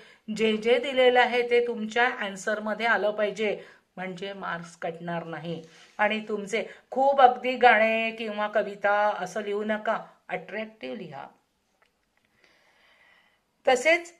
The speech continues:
संपर्क स्थळाचा पत्ता, म्हणजे त्या पेपरमध्ये जे जे दिलंय क्वेश्चनमध्ये, ते लिहा. ईमेल आयडी म्हणजेच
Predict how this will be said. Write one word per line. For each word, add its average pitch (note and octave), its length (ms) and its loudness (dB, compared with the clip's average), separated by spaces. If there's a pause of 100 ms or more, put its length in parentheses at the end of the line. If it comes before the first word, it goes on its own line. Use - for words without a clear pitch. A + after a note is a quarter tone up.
(140)
संपर्क C#4 600 6
स्थळाचा A#3+ 640 8
पत्ता, A#3 280 4
म्हणजे B3+ 180 0
त्या C4+ 160 6
पेपरमध्ये A#3 640 4
जे G#3+ 160 -2
जे G#3 140 -4
दिलंय G#3 280 0
क्वेश्चनमध्ये, F#3+ 880 -2 (320)
ते G3+ 160 -4
लिहा. D#3+ 340 -6 (680)
ईमेल C4 420 6
आयडी A#3 440 4
म्हणजेच A3 680 -2